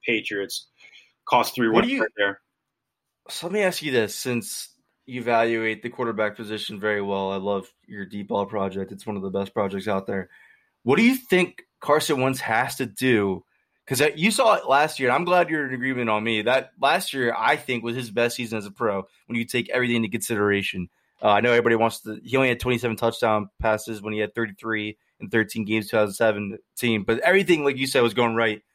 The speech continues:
Speaker 2: that season. He, everything that could possibly go right offensively was going right for the Eagles. When it doesn't go right,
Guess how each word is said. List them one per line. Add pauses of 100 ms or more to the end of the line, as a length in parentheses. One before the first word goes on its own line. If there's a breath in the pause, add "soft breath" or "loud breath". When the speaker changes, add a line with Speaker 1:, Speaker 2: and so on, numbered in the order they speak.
(140)
Speaker 2:
that
season.
He, (100)
everything
that
could
possibly
go
right
offensively
was
going
right (380)
for
the
Eagles. (540 soft breath)
When
it
doesn't
go
right,